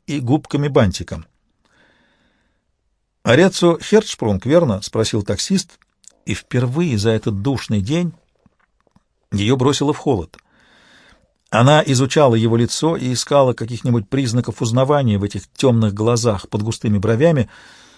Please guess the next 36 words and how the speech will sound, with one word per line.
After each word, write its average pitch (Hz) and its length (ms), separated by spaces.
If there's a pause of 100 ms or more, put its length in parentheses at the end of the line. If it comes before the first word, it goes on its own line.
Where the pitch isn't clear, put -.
(240)
но 123 140
там 175 180
ничего 185 300
не 185 160
было. 95 260 (1040)
Окей, 117 600 (200)
он 117 160
ещё 127 260
не 123 120
слышал 131 360
моего 139 260
имени 135 440 (300)
или 135 180
не 135 120
запомнил. 120 540 (1120)
Или 143 160
просто 160 340
не 147 120
настолько 147 400
сумасшедший, 123 580
чтобы 117 220
думать, 135 240
будто 117 260
немецкое 123 420
правительство 117 600
действительно 123 560
запустило 117 500
легальную 123 560
лотерею 135 520
с - 80
наградой 131 420
за 123 160
голову 139 400
случайно 135 500
выбранной 135 360
жертвы. 131 380